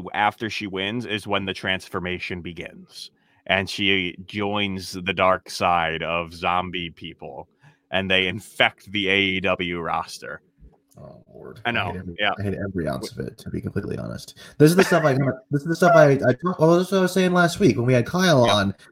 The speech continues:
Speaker 2: and you were, you guys were like, "Yeah, you know, I kinda like the dark stuff," and, and, like, Kyle is a big fan of The Fiend.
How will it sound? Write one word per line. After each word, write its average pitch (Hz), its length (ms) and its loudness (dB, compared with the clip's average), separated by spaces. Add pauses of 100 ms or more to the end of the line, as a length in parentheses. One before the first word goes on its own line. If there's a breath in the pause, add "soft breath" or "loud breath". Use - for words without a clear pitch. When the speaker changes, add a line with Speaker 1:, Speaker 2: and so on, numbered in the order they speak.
(320 soft breath)
Speaker 2:
and 127 260 6
you 131 80 8
were, 127 160 8
you 147 100 8
guys 139 240 6
were 135 80 2
like, 131 160 2
"Yeah, 202 140 6
you 185 80 4
know, 180 80 2
I 170 60 2
kinda 165 180 -2
like 156 140 0
the - 60 -4
dark 123 260 0
stuff," 110 400 -10
and, 101 260 -8
and, - 140 -18
like, 101 160 -14
Kyle 120 300 -2
is 104 60 -4
a 107 60 -6
big 101 180 -6
fan 110 160 -2
of 104 80 4
The 98 80 2
Fiend. 98 420 4